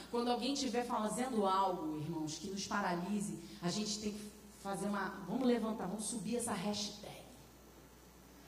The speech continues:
Vamos subir a montanha. Porque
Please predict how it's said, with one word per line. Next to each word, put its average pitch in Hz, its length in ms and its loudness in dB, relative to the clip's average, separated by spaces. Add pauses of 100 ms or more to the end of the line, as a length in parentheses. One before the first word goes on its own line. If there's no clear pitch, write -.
(300)
Vamos 170 380 2
subir 156 320 -4
a 143 60 -4
montanha. 139 480 -6 (3250)
Porque 240 720 2